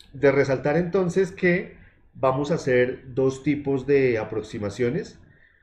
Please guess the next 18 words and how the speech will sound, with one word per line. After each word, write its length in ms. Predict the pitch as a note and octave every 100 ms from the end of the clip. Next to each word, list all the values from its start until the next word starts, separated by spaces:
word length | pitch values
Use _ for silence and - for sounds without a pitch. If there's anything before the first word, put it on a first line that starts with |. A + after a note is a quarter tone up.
| _ _
o 100 | -
lo 180 | A#2 A2+
que 480 | - A2+ G#2+ G2+ F#2+
les 240 | A2 A2
mencionaba, 840 | A2 G2+ G#2+ G2+ G#2 A2+ B2 A#2+ -
dos 340 | A#2 A2+ - -
estaciones 880 | A#2+ - A#2+ - A2+ G#2+ A2+ A#2 -
inicialmente 640 | A#2+ G#2 G#2 G2 A#2+ D3
y 60 | B2
luego 200 | G#2+ G2+
una 160 | A2
tercera 320 | B2+ G#2+ G#2
estación. 600 | F#2+ - - A#2+ D3 F3+ - _ _ _
La 180 | - C3+
primera 320 | F3 F#3 F#3
estación 640 | F#3 G#3 F#3+ F3 D#3+ F3+ -
corresponde 960 | - B2 G#2+ - A2+ A2 G#2+ A#2 B2 A#2+
entonces 1080 | G#2+ F2 G#2+ G2+ G2 A2+ A2+ A#2 A2+ G#2